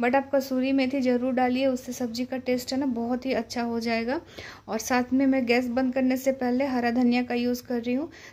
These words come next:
तो यहाँ पर मैंने हरा धनिया डाल दिया है और इसे मिक्स कर लेते हैं अच्छे से।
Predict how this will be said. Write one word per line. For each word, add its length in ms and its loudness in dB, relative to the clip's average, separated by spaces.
तो 60 -6
यहाँ 180 -2
पर 120 -6
मैंने 220 4
हरा 280 2
धनिया 320 4
डाल 240 0
दिया 180 0
है 180 -2
और 180 -4
इसे 200 -6
मिक्स 280 -4
कर 140 -4
लेते 300 0
हैं 260 0
अच्छे 220 -6
से। 340 -8